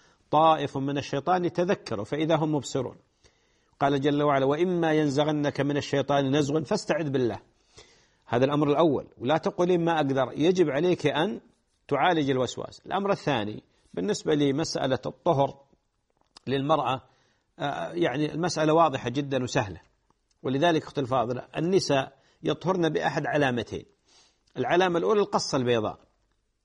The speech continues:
وهي سائل أبيض شفاف تعرفها النساء، يخرج بعد انقطاع الدم علامة على الطهر، وكل ما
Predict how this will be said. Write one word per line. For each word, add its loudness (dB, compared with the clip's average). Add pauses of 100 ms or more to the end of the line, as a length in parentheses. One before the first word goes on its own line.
(140)
وهي 2
سائل 0
أبيض -2
شفاف -2 (320)
تعرفها 0
النساء، 0
يخرج 0
بعد -2 (400)
انقطاع 2
الدم -6
علامة 2
على 0
الطهر، -6 (920)
وكل 0
ما 0